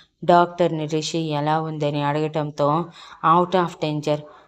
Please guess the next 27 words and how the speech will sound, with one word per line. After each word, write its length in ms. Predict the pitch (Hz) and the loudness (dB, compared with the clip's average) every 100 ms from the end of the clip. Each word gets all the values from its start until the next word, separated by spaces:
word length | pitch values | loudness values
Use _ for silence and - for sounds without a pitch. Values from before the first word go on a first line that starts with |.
| _ | _
but 240 | 170 180 180 180 | 2 2 0 2
కాలు 260 | 170 170 | 2 2
ఫ్రాక్చర్ 560 | 170 - 156 156 156 156 | -2 -4 -4 -4 -4 -2
అయింది, 380 | 151 151 156 156 | -2 -4 -6 -4
తలకి 380 | 165 165 160 | -2 -2 -6
చిన్న 320 | 160 156 156 160 | -10 -8 -6 -4
దెబ్బ 300 | 156 151 151 | -4 -2 -6
తగిలింది, 800 | 151 147 143 151 151 160 170 170 | -2 -4 -2 -4 -4 -4 -4 -2
చెయ్యి 200 | 170 160 | -4 -2
బెనికింది. 640 | 165 165 151 156 156 156 180 180 _ _ _ _ _ _ _ _ _ _ _ _ _ _ _ _ _ _ _ _ _ 180 | -2 -2 -4 -6 -6 -6 -8 -8 _ _ _ _ _ _ _ _ _ _ _ _ _ _ _ _ _ _ _ _ _ -2
ఇక 200 | 185 185 | 0 0
కాలు 380 | 170 160 170 | 4 6 6
ఫ్రాక్చర్కి 680 | 170 165 156 160 170 160 156 | 2 0 0 0 -2 0 0
ఆపరేషన్ 680 | 147 151 151 170 170 170 160 156 | 0 0 0 -2 -2 -4 -4 -4
చేసి 220 | 147 151 | -4 -4
రాడ్ 300 | 151 151 151 | -2 -2 -2
వేశాము. 560 | 156 151 160 156 165 170 _ _ _ 175 | -4 -4 -6 -6 -6 -10 _ _ _ 0
Nothing 460 | 180 180 220 214 | 0 2 0 0
to 120 | 202 | 2
worry. 280 | 170 143 143 - _ _ _ 170 | 0 0 -4 -12 _ _ _ -2
రికవరీ 440 | 196 214 208 202 | 4 4 4 2
అవ్వటానికి 600 | 175 170 160 175 170 170 | 2 0 0 0 0 -2
మినిమం 440 | 170 165 175 175 | -4 -2 0 -2
టూ 140 | 165 165 | -2 -4
త్రీ 220 | 160 160 | -2 -4
మంత్స్ 380 | 160 156 156 - | -2 -4 -4 0
పడుతుంది. 500 | 151 151 160 160 | 0 -2 -8 -4